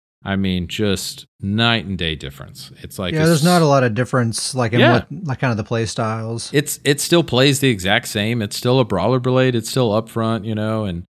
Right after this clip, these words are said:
Speaker 1: uh, right at the fight, you know, getting in people's faces, but it made a night and day difference. I mean, the results completely shifted.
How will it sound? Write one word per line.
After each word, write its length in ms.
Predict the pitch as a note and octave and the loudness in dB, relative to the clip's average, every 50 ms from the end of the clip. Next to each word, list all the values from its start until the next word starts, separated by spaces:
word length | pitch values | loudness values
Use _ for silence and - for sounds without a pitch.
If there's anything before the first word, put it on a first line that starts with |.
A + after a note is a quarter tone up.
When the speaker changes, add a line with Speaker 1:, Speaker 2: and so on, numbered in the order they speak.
| _ _ _ _ _ _ - | _ _ _ _ _ _ -12
Speaker 1:
uh, 300 | D#2+ D#2+ D#2+ D#2+ D#2 C2 A#1 | -10 -8 -8 -8 -8 -10 -10
right 240 | D#2 F2 F#2 G2 A#2 | -8 -4 0 0 0
at 80 | A#2+ A#2 | 0 -2
the 80 | - | -6
fight, 380 | - - A#2 A2+ A2+ A2+ A#2 - | -4 0 2 2 2 2 0 -2
you 120 | - G2 F#2 | -4 -8 -8
know, 160 | F2 E2+ E2 | -6 -8 -10
getting 340 | E2 - A#2 G#2+ G#2+ A2 G#2 | -8 -8 -8 -8 -6 -6 -6
in 180 | F#2 G#2+ A2+ | -4 -2 -4
people's 480 | A2 - A#2+ A#2 A2 - A2 G#2 F#2+ - | -2 -2 -4 -4 -4 -6 -6 -6 -6 -6
faces, 500 | - G2 G2 G2+ - - G#2+ G#2+ G2+ F#2+ | -6 -6 -6 -6 -6 -8 -8 -10 -10 -10
but 260 | - - F2+ E2+ - - | -8 -8 -8 -8 -10 -12
it 280 | - F#2+ A2+ A2+ - - | -10 -8 -8 -8 -8 -8
made 360 | G2+ G2+ G#2 G2+ G2+ G2+ F#2 - | -8 -6 -4 -4 -4 -6 -8 -10
a 260 | F#2+ G2+ G#2 G#2+ G2+ | -10 -8 -8 -8 -8
night 500 | G2 F#2+ F#2+ G2+ G#2+ A#2+ B2+ C3+ C#3 B2+ | -8 -8 -8 -8 -6 -4 -2 0 0 0
and 120 | G#2 G#2 G2 | -2 -2 -2
day 160 | F#2+ F2+ E2 | -2 -4 -4
difference. 340 | D#2 D#2 - - D#2+ - - | -6 -10 -12 -12 -12 -10 -8
I 60 | F#2+ | -6
mean, 220 | F#2+ G2 G2 F#2+ | -6 -4 -4 -4
the 100 | F#2+ F#2+ | -4 -4
results 560 | F#2+ G2 F#2 F2+ G2+ A#2+ A#2 A#2+ A#2 G#2 - | -4 -4 -6 -4 -4 -4 -4 -4 -4 -6 -8
completely 680 | - - A2+ G2+ F#2+ F#2+ G2+ A#2 B2 B2 G#2 G2+ G2+ F#2+ | -10 -8 -8 -8 -8 -6 -4 -4 -4 -4 -4 -4 -6 -6
shifted. 560 | F2+ - - E2 D2+ - - D#2 D2 D#2 | -6 -6 -8 -10 -10 -10 -12 -12 -12 -14